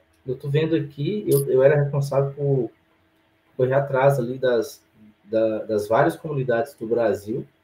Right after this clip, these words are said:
pra apoiar, né, e pra ser ali divulgadores do Agile Brasil. E aí, por algum motivo, o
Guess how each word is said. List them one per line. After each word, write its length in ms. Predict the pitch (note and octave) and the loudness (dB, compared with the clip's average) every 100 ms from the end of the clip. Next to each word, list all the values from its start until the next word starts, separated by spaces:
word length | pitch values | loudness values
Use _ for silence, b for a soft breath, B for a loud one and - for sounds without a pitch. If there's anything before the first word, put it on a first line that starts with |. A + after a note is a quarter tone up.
| _ _ _ _ _ | _ _ _ _ _
pra 600 | A#2+ A#2 A#2 A#2 A2+ A2 | 2 4 4 4 4 2
apoiar, 720 | - - E3+ C3+ A#2+ - - - | -2 0 2 4 4 0 -4 -12
né, 220 | A#2 C3+ | -8 -8
e 60 | C#3+ | -6
pra 160 | D3 | -6
ser 280 | C#3 - D3 | -8 -6 -6
ali 160 | C#3 C#3 | -6 -6
divulgadores 720 | C#3 C#3+ F3 F3 B2+ C3+ C#3 | -8 -8 -4 -4 0 0 0
do 200 | C3+ D3+ | -2 -2
Agile 320 | D3 C#3 C#3+ | 0 2 2
Brasil. 440 | D3 E3 C#3+ C3 A#2+ | 2 0 -2 -6 -4
E 120 | A#2+ | 0
aí, 320 | B2 A#2+ B2 D3 F3 - _ _ - - | 0 -2 -10 -14 -18 -20 _ _ -8 -6
por 60 | |
algum 160 | C3 C#3+ | -4 -6
motivo, 380 | D3 D#3+ E3 | -8 -12 -14
o 80 | F3+ | -14